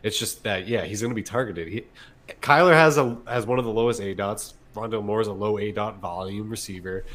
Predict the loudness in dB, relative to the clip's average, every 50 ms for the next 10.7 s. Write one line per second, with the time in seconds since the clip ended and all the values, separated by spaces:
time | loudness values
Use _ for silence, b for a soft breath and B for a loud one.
0 | b b b -10 -2 0 0 0 0 -2 -4 -2 0 0 0 0 0 -2 -2 0
1 | -2 -2 0 0 0 0 -2 -4 -4 -4 -4 -4 0 0 -2 -2 0 0 2 4
2 | 4 4 2 0 -4 -6 -2 0 2 2 2 2 0 0 -2 -6 -6 -4 -4 -4
3 | -6 -8 b b b b b b b b b _ _ _ _ _ _ _ _ -20
4 | -20 -20 -20 -20 _ _ 2 6 6 6 6 6 4 4 4 6 6 6 6 6
5 | 6 2 2 2 2 2 2 2 2 -2 -4 -6 -10 -10 -10 -12 -12 -10 -8 -6
6 | -6 -6 -6 -6 -6 -4 -4 -4 -4 -4 -4 -2 -2 -2 -2 0 0 0 0 0
7 | -2 -6 -4 -4 -6 -6 -10 -10 -6 -4 -4 -2 0 0 0 0 0 0 2 2
8 | 2 2 0 -2 B B B B B -6 -4 -4 -4 -6 -6 -6 -4 -4 -2 -2
9 | -2 0 0 -2 -2 -6 -10 -10 -8 -8 -4 -4 -4 -4 -6 -8 -8 -8 -8 -8
10 | -8 -10 -14 -14 -14 -16 -18 -18 -18 -20 -20 -20 -20 -20